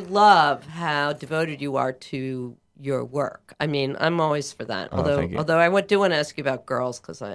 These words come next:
Speaker 1: have a feeling they're, they're getting the short end of the stick on this.
Speaker 2: <laughs>
Speaker 1: Um, but, uh, so what I'm saying is, is that, um, ha-, ha-, you know, it'd be really interesting. Have you thought of this?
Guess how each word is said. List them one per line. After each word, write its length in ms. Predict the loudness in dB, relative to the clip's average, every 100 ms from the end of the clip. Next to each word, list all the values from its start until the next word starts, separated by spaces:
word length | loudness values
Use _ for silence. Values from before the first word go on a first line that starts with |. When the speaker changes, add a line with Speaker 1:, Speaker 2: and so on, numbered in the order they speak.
| -6
Speaker 1:
have 100 | -4
a 60 | -6
feeling 340 | -4 -4 -4
they're, 200 | -4 -8 -8 _
they're 140 | -10
getting 320 | -6 -6 -4
the 60 | -8
short 300 | -12 -12 -10
end 160 | -10 -12
of 100 | -12
the 80 |
stick 320 | -16 -12 -12 -10
on 180 | -12 -12
this. 320 | -14 -16 -20 _
Speaker 2:
<laughs> 840 | -6 4 4 4 2 0 -6 -6 2
Speaker 1:
Um, 520 | 6 6 6 4 -2 -10 _ _
but, 340 | 4 4 4 0 4
uh, 400 | 6 8 6 0 -10 _
so 640 | -8 -4 2 6 6 6 2
what 200 | 2 2
I'm 140 | 2 -2
saying 440 | -4 -2 0 2
is, 260 | 2 0 -2
is 160 | -2
that, 400 | 2 4 4 0 0
um, 500 | 2 4 4 2 -2 -8 _ _ _ _ _ -20 -20 _ _ _ -6
ha-, 220 | -6 -4
ha-, 320 | 0 4 4 2
you 100 | 0
know, 160 | 4 6
it'd 120 | 6
be 120 | 4
really 320 | 0 2 2 2
interesting. 520 | 0 -6 -2 -2 0
Have 200 | -2 -2
you 80 | 0
thought 220 | 2 2
of 80 | 2
this? 320 | 0 -2